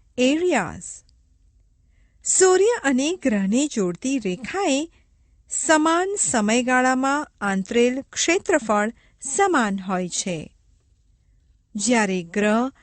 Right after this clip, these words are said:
સૂર્યથી દૂર હોય છે, ત્યારે અમુક ડેલ્ટા ટી સમયગાળામાં પી વન થી પી ટુ સ્થાને જાય છે અને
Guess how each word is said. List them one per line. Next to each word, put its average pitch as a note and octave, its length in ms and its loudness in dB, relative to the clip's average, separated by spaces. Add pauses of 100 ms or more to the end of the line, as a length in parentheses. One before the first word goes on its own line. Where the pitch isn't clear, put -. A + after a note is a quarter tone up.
(220)
સૂર્યથી F4+ 760 2
દૂર G3 340 -2
હોય C#4 260 0
છે, F#4+ 360 -6 (600)
ત્યારે A#3 500 0 (420)
અમુક D#4+ 400 0 (280)
ડેલ્ટા D#4 580 0
ટી B3+ 500 0 (240)
સમયગાળામાં B3 1160 0 (320)
પી F#4 280 4
વન G#3 340 -2
થી C#4 260 -2
પી G#3+ 380 -4 (100)
ટુ D#4+ 220 -2
સ્થાને G#3+ 580 -4 (100)
જાય A#3 300 -2
છે - 420 -6 (520)
અને A3+ 440 -2